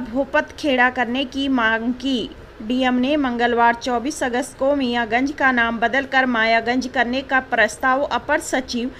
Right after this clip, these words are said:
पंचायती राज को भेज दिया। वर्ष सत्रह सौ इकहत्तर में बदला गया था नाम। जिस मियाँगंज का नाम बदलकर मायागंज करने की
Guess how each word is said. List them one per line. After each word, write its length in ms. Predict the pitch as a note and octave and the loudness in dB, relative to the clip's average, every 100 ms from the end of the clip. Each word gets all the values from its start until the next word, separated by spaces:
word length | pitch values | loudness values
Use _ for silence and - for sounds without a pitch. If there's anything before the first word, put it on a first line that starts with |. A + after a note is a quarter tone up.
| - - - - | -18 -20 -18 -2
पंचायती 680 | C4+ C4 C4 C#4+ C#4+ C#4+ F4+ | 2 2 4 4 4 2 2
राज 280 | D4+ A#3 A#3 | 4 4 4
को 160 | - C#4+ | -2 -2
भेज 280 | B3 A#3 G#3 | 2 0 0
दिया। 300 | A3 B3 A#3 | 0 4 4
वर्ष 260 | G#3 B3 | 4 2
सत्रह 640 | C#4 - - B3+ - C#4+ D#4 | 0 -8 -6 -6 -2 0 0
सौ 260 | D4+ C4+ C#4+ | 0 -2 -2
इकहत्तर 600 | - - B3 - D4 D4 | -4 -6 -6 -2 -2 0
में 220 | C4+ C4 | 0 2
बदला 340 | B3 G#3 A#3+ A#3+ | 0 2 2 2
गया 260 | A#3 A#3+ | 4 4
था 180 | A#3+ C4 | 2 0
नाम। 360 | B3 A#3 B3 C4+ | 0 2 0 0
जिस 300 | A3 B3 - | -4 -6 -6
मियाँगंज 720 | A#3 A#3+ B3 C4+ C4+ B3 B3+ | -4 -2 0 0 2 0 0
का 200 | B3+ C#4 | 2 2
नाम 260 | B3+ A#3+ B3 | 4 2 2
बदलकर 500 | A#3 A3 A#3 - C#4 | 0 0 -2 0 0
मायागंज 600 | C4 A3 A3 A3 B3 C4+ | 2 2 2 2 0 -2
करने 380 | C4+ B3 A#3+ C4+ | -2 0 0 -2
की 280 | A#3+ C4 C4 | -2 -4 -4